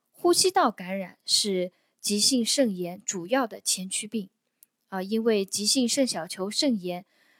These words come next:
它多数急性起病，多有前驱感染。在秋冬季节，呼吸道感染是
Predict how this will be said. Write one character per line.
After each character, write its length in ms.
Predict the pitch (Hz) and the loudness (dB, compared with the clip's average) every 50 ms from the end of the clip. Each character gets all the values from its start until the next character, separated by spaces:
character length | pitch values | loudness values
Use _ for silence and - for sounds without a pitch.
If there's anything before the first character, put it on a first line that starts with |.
| _ _ _ | _ _ _
它 320 | - - - 208 208 202 208 | -12 -8 -4 -2 -2 -2 -2
多 260 | 208 - 240 240 240 | -2 0 2 2 2
数 320 | 240 - - 254 240 214 | 4 2 0 2 2 0
急 220 | 202 - - - 208 | 0 0 -2 -4 -4
性 240 | 208 - 277 254 240 | -2 -2 0 0 -2
起 220 | - - 190 175 | -2 -2 -4 -4
病， 260 | - - 247 233 208 - _ _ _ _ _ _ _ _ - | -4 -4 -4 -4 -4 -6 _ _ _ _ _ _ _ _ -2
多 160 | - 311 311 | 2 4 4
有 260 | 285 240 208 170 170 | 6 6 4 4 2
前 360 | - - - - 202 190 220 | 0 -4 -4 -2 -2 -4 -4
驱 200 | 240 - - 320 | -2 0 0 0
感 240 | 311 - 202 175 185 | -2 -4 -6 -12 -12
染。 180 | 185 170 - _ _ _ _ _ _ _ _ | -12 -14 -14 _ _ _ _ _ _ _ _
在 340 | - - 240 220 214 214 208 | 0 2 4 4 4 2 2
秋 280 | - - - 320 330 | -2 -2 -2 0 -2
冬 180 | 330 349 339 339 | -2 -2 -4 -4
季 160 | - - 262 | 0 0 0
节， 280 | 202 - 180 175 190 - _ _ _ _ _ _ | 0 -2 -4 -6 -8 -8 _ _ _ _ _ _
呼 220 | _ - 320 320 | _ 0 2 4
吸 160 | 320 - 359 | 4 4 4
道 180 | 349 370 320 254 | 6 6 6 6
感 240 | - - 170 175 185 | 4 2 -6 -10 -10
染 220 | 185 170 170 - | -10 -12 -8 -2
是 400 | - - - 202 185 180 175 180 | 0 2 2 2 2 0 0 -2